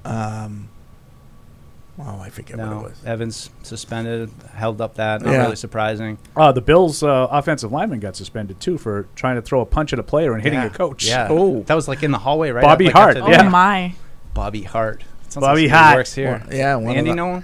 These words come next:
Speaker 1: one of the Hart brothers.
Speaker 3: Actually, there's a lot of Hearts in Everett, and there was a Bobby Hart.
Speaker 4: Was it the Trey Lance
Speaker 3: Wow.
Speaker 4: stuff you
Speaker 3: Dan-,
Speaker 4: wanted to
Speaker 3: Danny's
Speaker 4: talk about?
Speaker 3: brother.
Speaker 2: Mm.
Speaker 3: Uh, Danny,
Speaker 1: No.
Speaker 3: no,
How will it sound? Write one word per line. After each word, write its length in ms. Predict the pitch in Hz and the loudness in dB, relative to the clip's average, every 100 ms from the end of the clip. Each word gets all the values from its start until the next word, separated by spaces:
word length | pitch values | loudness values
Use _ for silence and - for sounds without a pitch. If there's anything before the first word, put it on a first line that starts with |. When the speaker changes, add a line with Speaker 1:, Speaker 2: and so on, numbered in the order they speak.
| - | -6
Speaker 1:
one 160 | 131 139 | -2 2
of 80 | |
the 80 | 131 | 2
Hart 300 | 120 135 131 | 2 0 0
brothers. 300 | 117 104 101 | 0 0 -2
Speaker 3:
Actually, 220 | 117 123 120 | -6 -4 -6
there's 100 | 113 | -2
a 60 | |
lot 140 | 131 120 | -2 -2
of 80 | 107 | -2
Hearts 260 | 117 107 | -4 -4
in 100 | 110 | -6
Everett, 280 | 110 101 104 | -6 -6 -8
and 220 | 101 98 | -8 -10
there 100 | 117 | -10
was 140 | 117 123 | -10 -10
a 40 | |
Bobby 260 | 135 156 147 | -10 -8 -10
Hart. 220 | 90 85 - - - | -12 -16 -20 -20 -12
Speaker 4:
Was 120 | 226 226 | -8 -6
it 80 | 208 | -6
the 60 | |
Trey 220 | 180 226 214 | -4 -2 -2
Lance 240 | 202 247 | -4 -4
Speaker 3:
Wow. 20 | |
Speaker 4:
stuff 240 | - 349 - | -4 -2 0
you 60 | |
Speaker 3:
Dan-, 80 | 269 | -2
Speaker 4:
wanted 160 | 381 - | -2 -4
to 60 | |
Speaker 3:
Danny's 220 | - - 339 | -2 -2 -2
Speaker 4:
talk 100 | 370 | -2
about? 120 | 120 | -2
Speaker 3:
brother. 140 | 95 - - - - - - | -4 -14 -20 -18 -16 -14 -12
Speaker 2:
Mm. 280 | 104 104 110 | -10 -6 -2
Speaker 3:
Uh, 180 | 127 120 | 0 0
Danny, 500 | 113 139 135 - - | 0 2 2 2 0
Speaker 1:
No. 140 | |
Speaker 3:
no, 40 | 139 | -2